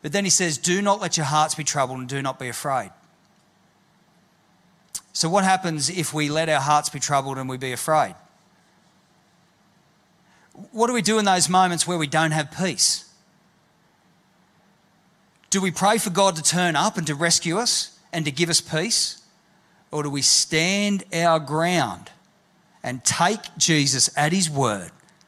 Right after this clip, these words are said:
and, and call on that peace that has already been given to us? That's what bearing fruit is.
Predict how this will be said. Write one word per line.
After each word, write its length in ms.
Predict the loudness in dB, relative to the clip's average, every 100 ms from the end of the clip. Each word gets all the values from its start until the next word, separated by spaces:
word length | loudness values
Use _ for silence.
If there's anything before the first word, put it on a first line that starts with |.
| _ _ _ _ -6
and, 340 | -4 -4 -6 -4
and 220 | -4 4
call 580 | 6 6 6 6 6 6
on 140 | 4
that 260 | 2 -2 -4
peace 380 | -4 -2 0 -2 -6 -10 -4
that 120 | -2
has 140 | -2 -4
already 640 | 0 2 2 0 -2 -2 -4
been 200 | -6 -6
given 240 | -8 -8
to 140 | -10 -10
us? 260 | -12 -12 -16 _ _ _ _ _ _ _ _ _
That's 300 | -2 0 0
what 180 | -4 -4
bearing 260 | -2 -2 -6
fruit 300 | -8 -10 -10
is. 240 | -12